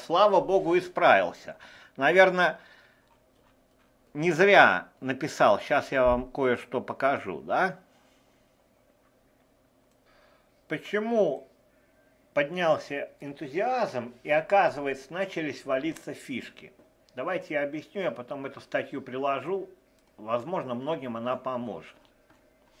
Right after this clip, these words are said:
Длинная статья получается, что и Диме там длинная, Диме там немножко другое.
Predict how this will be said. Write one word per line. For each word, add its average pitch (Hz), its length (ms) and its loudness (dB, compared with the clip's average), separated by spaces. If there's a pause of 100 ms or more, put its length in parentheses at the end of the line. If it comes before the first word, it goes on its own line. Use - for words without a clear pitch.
(720)
Длинная 139 440 -4
статья 101 440 -8
получается, - 760 -16
что 131 720 0
и 123 540 -6
Диме 156 500 -10
там 110 300 -8
длинная, 104 640 -10
Диме 160 320 -8
там 147 200 -6
немножко 131 400 -14
другое. 120 500 -12